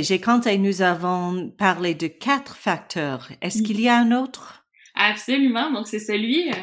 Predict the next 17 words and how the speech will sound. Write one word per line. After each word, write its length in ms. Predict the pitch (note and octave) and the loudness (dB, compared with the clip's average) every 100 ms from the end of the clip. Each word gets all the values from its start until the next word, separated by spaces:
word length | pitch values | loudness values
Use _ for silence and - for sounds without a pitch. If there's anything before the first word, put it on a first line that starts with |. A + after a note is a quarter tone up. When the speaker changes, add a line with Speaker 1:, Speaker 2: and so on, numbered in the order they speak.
| - - - - | -10 -20 -16 -6
Speaker 2:
dont 120 | G#3 | -6
on 120 | G3 | -4
a 80 | G3 | -4
parlé 540 | F#3+ G3+ A#3 C4 D4 | -2 -2 0 -2 -2
un 320 | A3 - F#3 F3+ | -6 -6 -10 -6
peu 180 | C4+ | -8
plusieurs 460 | C4+ B3 B3 - - | -4 -4 -4 -6 -10
fois, 320 | - A#3 B3+ | -6 -2 -2
qui 120 | B3+ | -2
est 60 | - | -8
connecté 400 | G3 F#3+ F#3+ C#4 | -8 -8 -10 -8
à 140 | B3+ | -8
tout, 200 | G3+ D4+ | -6 -6
puis 100 | E4 | -6
c'est 100 | - | -8
vraiment, 640 | F#3 - F#3 G3+ A#3+ B3+ A3 | -10 -10 -10 -6 -2 -2 -4
euh, 220 | F3 | -6